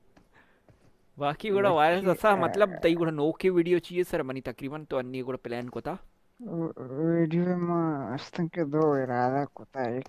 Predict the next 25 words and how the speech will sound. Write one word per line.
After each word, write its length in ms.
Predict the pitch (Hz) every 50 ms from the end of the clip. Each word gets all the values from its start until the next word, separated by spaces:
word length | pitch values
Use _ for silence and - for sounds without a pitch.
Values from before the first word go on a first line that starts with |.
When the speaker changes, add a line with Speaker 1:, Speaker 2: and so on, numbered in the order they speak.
| - -
Speaker 2:
कि 100 | - 165
वो 140 | 160 160 156
इंटरव्यू 640 | 151 143 139 - - 143 143 143 151 156 165 165 165
है, 160 | 165 160 160
मैं 320 | 160 156 156 151 147 147
इरादा 440 | 151 143 139 139 135 143 147 147 143
अस्तिंक 420 | 139 - - - - 156 151 151 -
के 180 | - - 156 147
दाश्ता। 560 | 139 135 131 131 131 - - - - 165 165 160 _ _ _ - - _ _ _ _
Speaker 1:
सही। 500 | _ - - - 107 101 104 117 139 156 -
Speaker 2:
या 180 | 160 151 151 147
कि 380 | - _ _ - - 160 156 151
अस्तिंक 640 | 147 131 - - - - - 165 165 160 160 160 -
के 600 | _ - - 160 156 156 156 156 151 147 147 147 120 113 104 87 85 92 135 139
वाजू 360 | 143 143 147 143 147 156 156
ही 120 | 151 151
गुमा 400 | 147 143 147 143 139 139 139 139 131 117 113 107 110 98 95 85 78 65 - - - -
अच्छी 300 | - - - - - 151
है 240 | 143 143 139 135 143
ना, 200 | 156 170 175 160 - - -
कोलैब 400 | - 143 143 143 139 135 131 135
है। 140 | 131 131 - - - -
वो 80 | 147 151
या 160 | 151 156 165
को-, 480 | - - - - 147 131 110 - -